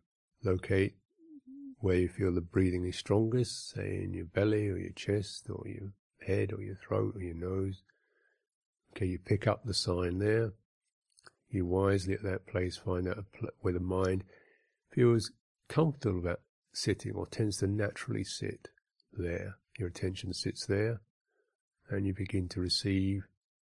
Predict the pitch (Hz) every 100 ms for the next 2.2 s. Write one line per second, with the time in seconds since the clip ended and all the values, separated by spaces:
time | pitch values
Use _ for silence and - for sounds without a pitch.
0 | _ 214 - 107 95 90 - - 92 -
1 | - 92 95 95 95 98 98 85 - -
2 | 50 127